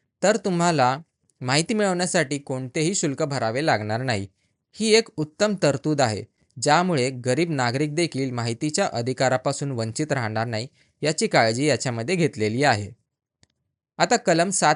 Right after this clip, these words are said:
सहा नुसार, जर जनमाहिती अधिकाऱ्याने निश्चित केलेल्या कालमर्यादेत तीस किंवा पस्तीस दिवसात माहिती दिली नाही, तर त्याने माहिती देण्यास नकार दिला असे मानले जाईल.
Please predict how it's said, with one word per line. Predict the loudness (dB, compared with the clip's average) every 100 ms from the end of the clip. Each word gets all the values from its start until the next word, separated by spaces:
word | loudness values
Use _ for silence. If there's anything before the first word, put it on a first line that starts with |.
| 2
सहा | 0 2 2
नुसार, | 0 0 0 -2 -8 -4
जर | 2 4
जनमाहिती | 4 0 2 2 2 0
अधिकाऱ्याने | -2 -2 -2 -2 -2 -4 -8 -12 _ _ _ -6
निश्चित | -4 -2 -4 -4
केलेल्या | 0 0 2 0
कालमर्यादेत | 0 2 2 2 -2 -2 -2 -4 -8 -10 _ _ -8
तीस | -2 -2 0
किंवा | 0 0
पस्तीस | 0 -2 -2 -2
दिवसात | -2 -4 -2 -4 -4
माहिती | -4 -4 -2 -2
दिली | 0 -2 -2
नाही, | -2 -4 -6 _ _ -4
तर | -2 0
त्याने | 0 -2 -2
माहिती | -2 -4 -4 -2
देण्यास | -2 -2 -4
नकार | -6 -2 0 0
दिला | 0 0 -2 -2
असे | -4 -2 -2
मानले | -2 -2 -2 -2 0
जाईल. | 2 2